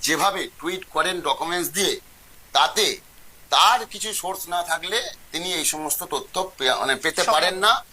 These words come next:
Speaker 1: বা সম্ভব না। অনেক সময় এমন ডকুমেন্টস দেখা গিয়েছে সাংবাদিকরা পাচ্ছেন না, শুভেন্দু অধিকারী পেয়ে যাচ্ছেন।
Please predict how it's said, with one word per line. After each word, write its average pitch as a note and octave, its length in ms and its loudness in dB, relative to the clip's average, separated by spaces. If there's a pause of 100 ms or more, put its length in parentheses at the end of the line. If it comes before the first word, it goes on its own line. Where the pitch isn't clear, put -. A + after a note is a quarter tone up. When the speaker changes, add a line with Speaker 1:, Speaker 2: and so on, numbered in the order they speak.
(180)
Speaker 1:
বা E3+ 100 2
সম্ভব F3 420 2
না। C3 120 -6
অনেক F#3+ 220 0
সময় G#3 200 0
এমন F3+ 280 0
ডকুমেন্টস F3 380 0
দেখা F3 180 4
গিয়েছে G3 260 0
সাংবাদিকরা F#3 580 0
পাচ্ছেন C3+ 360 -2
না, E2 180 -12 (340)
শুভেন্দু G#3 340 -2
অধিকারী G3+ 280 0
পেয়ে C#3+ 220 -2
যাচ্ছেন। G2 400 -4